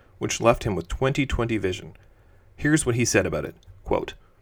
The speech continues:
"I've seen ophthalmology improve from a relatively small peripheral specialty to become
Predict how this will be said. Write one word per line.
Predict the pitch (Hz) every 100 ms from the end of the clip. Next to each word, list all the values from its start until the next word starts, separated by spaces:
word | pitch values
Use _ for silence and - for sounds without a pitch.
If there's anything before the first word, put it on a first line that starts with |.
| _ _ _ _ _ _ - -
"I've | 110 -
seen | 175 190
ophthalmology | 180 175 156 127 120 123
improve | 101 131 143
from | - 110
a | 92
relatively | 117 139 139 107
small | - - 143 156
peripheral | - 151 - 156
specialty | - 110 - - 98 95
to | 87
become | - 131 135